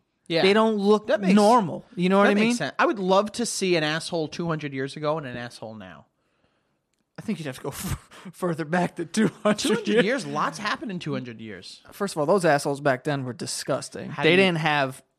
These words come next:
Speaker 2: any, and they were like, what, they were like, what were they doing? Two hundred, I don't wanna go too far back.
Speaker 1: Two hundred years ago,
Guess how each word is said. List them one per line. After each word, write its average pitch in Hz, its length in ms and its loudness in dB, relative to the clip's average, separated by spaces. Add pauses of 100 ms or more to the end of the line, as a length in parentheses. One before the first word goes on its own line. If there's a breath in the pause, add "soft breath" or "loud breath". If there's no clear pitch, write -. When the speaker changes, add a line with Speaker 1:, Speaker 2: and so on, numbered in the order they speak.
(100)
Speaker 2:
any, 196 400 2
and 185 140 0
they 185 80 2
were 175 100 4
like, 143 260 0 (600 soft breath)
what, - 240 -8
they 160 100 -2
were 147 80 0
like, 139 160 0 (480)
what 202 120 -2
were 226 80 0
they 165 100 0
doing? 165 240 -2
Two - 100 -6
hundred, 175 240 0
I 165 40 6
don't 220 100 0
wanna 185 100 -2
go 143 140 -2
too 190 200 0
far 147 260 4
back. 135 180 2
Speaker 1:
Two - 60 2
hundred 247 220 -4
years 170 220 -2
ago, 131 260 -4